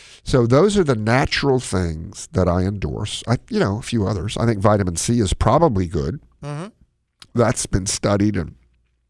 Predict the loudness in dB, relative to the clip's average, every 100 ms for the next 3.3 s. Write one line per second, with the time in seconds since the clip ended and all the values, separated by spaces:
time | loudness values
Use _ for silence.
0 | -10 2 2 2 0 -2 0 -2 -4 -6
1 | -6 -6 -2 -2 -4 -10 -20 -20 -20 -4
2 | 0 4 2 2 0 -2 0 0 2 0
3 | 0 -2 -2